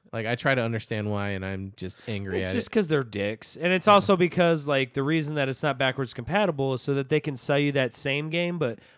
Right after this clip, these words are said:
Speaker 2: with graphics
Speaker 1: Mm.
Speaker 2: souped up and
Speaker 1: Yeah.
Speaker 2: put on that new one. Like, I love Assassin's Creed, and I, you know, was mostly playing it on the P S three.
Speaker 1: Mm-hmm.
Speaker 2: And then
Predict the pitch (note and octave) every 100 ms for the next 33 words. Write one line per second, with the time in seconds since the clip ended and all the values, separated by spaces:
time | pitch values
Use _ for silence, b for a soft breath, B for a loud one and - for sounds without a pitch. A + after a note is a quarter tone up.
0 | _ A#2+ A#2 A#2 A#2+ B2+ D#3+ A2 G2+ F3+
1 | E3+ F3 F3+ F3 - C#3+ A#2 G2 C#3+ B2+
2 | A#2+ A#2+ D3+ E3 A2+ G#2 G#2+ A2 B B
3 | B - E3 F#3 F3+ D3+ F#3+ G#3 A#3 E3+
4 | C#3+ - C#3 C#3 C3+ B2+ B2+ B2+ A#2+ A2+
5 | A2+ A#2 A#2+ A2+ A#2 A2 A#2+ B2+ B2+ -
6 | A#2 A#2 A2+ G#2+ G#2+ - B2 G#2+ G#2 -
7 | G3 D3+ F#2 - A2+ G#2 F#2+ B - B2
8 | A#2+ D3+ E3+ D#3 D3